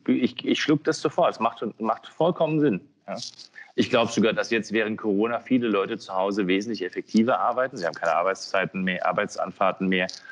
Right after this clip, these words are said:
Zum Teil gibt's keine, äh, du läufst halt nicht mehr durchs ganze Gebäude von einem Meetingraum ins nächste, in den nächsten Meetingraum, nur um das nächste Meeting zu halten, sondern im schlimmsten Fall drückst du halt wieder auf den Knopf. Das heißt, die Arbeitszeit wird,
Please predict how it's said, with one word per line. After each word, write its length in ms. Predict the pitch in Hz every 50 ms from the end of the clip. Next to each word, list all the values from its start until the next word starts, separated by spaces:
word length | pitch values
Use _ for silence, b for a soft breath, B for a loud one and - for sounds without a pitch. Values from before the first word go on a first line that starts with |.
| B B B
Zum 160 | - 110 98
Teil 200 | - - 101 101
gibt's 220 | 90 85 85 - -
keine, 420 | - 95 92 92 92 90 87 85 - b b b b b b b b b b b b -
äh, 880 | - 92 92 90 85 78 - - 78 78 80 73 - - - - - 104
du 140 | 98 95 101
läufst 340 | 90 95 101 110 101 - 98
halt 120 | 95 85
nicht 160 | 113 110 110
mehr 80 | 110 98
durchs 180 | 92 90 -
ganze 300 | - 104 104 104 - 101
Gebäude 420 | 101 95 80 90 90 98 104 107 113
von 180 | - - 98
einem 300 | 82 78 78 95 104 107
Meetingraum 400 | 104 104 101 110 98 85 90 90
ins 140 | 87 85 -
nächste, 320 | 98 101 104 - - - 110
in 240 | 107 - - 95
den 100 | 98 95
nächsten 320 | 95 104 98 - - - 104
Meetingraum, 540 | 107 107 107 110 92 87 92 95 95 98 101
nur 180 | 110 117 107
um 400 | 104 98 104 101 98 85 - -
das 140 | - 92 -
nächste 280 | 107 113 104 - 101 90
Meeting 300 | 85 85 - 82 85 -
zu 140 | - 85
halten, 180 | 85 85 92 87
sondern 320 | 87 95 90 87 80 -
im 100 | 90 87
schlimmsten 360 | - - - 107 92 - - 92
Fall 160 | 98 92 85
drückst 260 | 95 104 101 - -
du 60 | 87
halt 140 | 85 85 85
wieder 120 | 90 90
auf 60 | 80 80
den 100 | 87 80
Knopf. 220 | 92 104 107 - B B B B B B B B B B B B B B B B B B B
Das 80 | - -
heißt, 340 | 101 98 - - - - -
die 100 | 104 101
Arbeitszeit 480 | 87 101 113 113 107 - 98 92 80
wird, 220 | 92 87 78 -